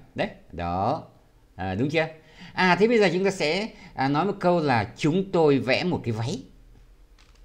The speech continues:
Mười. Nó.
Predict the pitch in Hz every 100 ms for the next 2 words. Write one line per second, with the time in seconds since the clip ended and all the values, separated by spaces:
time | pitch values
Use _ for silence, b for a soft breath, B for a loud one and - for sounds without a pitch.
0 | - 147 175 185 196 220 - - - -
1 | - - - - - - - - - -
2 | - - - - - - - - - 95
3 | 87